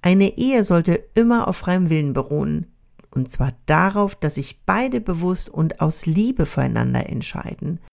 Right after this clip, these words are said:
Wenn wir nur bleiben, weil wir uns verpflichtet fühlen oder Angst haben, den anderen zu verletzen,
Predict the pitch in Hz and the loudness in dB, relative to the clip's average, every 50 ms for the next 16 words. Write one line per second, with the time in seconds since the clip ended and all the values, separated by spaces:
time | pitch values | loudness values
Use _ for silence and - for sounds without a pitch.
0 | _ _ _ _ _ _ _ _ - - 190 196 214 214 202 220 226 220 226 254 | _ _ _ _ _ _ _ _ 0 2 4 4 6 6 6 6 6 4 4 4
1 | 285 320 320 320 - 233 214 175 165 160 160 160 160 151 147 160 165 160 160 - | 2 0 -2 0 2 4 4 6 6 4 4 2 2 2 2 4 2 2 2 0
2 | 151 160 - - 170 151 - - - 220 240 233 - - 151 - - - 143 139 | -2 -2 0 0 -2 -2 0 0 0 2 2 0 0 -4 -6 -6 -4 -2 0 0
3 | 139 147 - 160 160 165 - - - 220 240 254 247 - - - 151 143 139 - | 0 0 0 2 2 2 2 0 -2 -4 -4 -4 -6 -6 -4 -2 -2 -2 0 0
4 | 143 143 143 143 - - - 185 208 208 208 208 208 196 - - 190 - - 202 | 0 0 0 -2 -2 -2 0 0 0 0 0 -2 -2 -2 -4 -6 -6 -4 -2 0
5 | 185 160 139 - - - - 127 135 - | 0 0 -2 -4 -6 -6 -4 -4 -4 -6